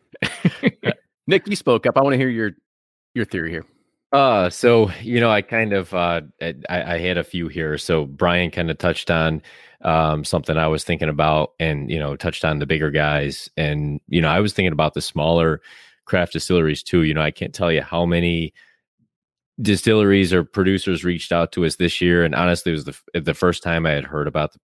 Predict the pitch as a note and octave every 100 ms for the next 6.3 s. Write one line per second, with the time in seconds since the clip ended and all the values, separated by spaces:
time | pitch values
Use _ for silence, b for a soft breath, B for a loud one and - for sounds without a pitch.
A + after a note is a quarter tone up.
0 | _ F#2 - C#2+ D#2+ - - B B B
1 | - F#2 D#2+ E2 E2 D#2 E2+ D#2+ - E2
2 | D#2+ D#2+ D#2 D2+ - D#2 D#2 - G2 F#2
3 | F2 F#2 F2 E2 - D#2 D#2+ - E2 E2
4 | E2 E2 D#2+ B B B - D#2 D#2 -
5 | E2 D#2+ - G2 F#2 E2 D#2 - F2+ E2+
6 | E2+ -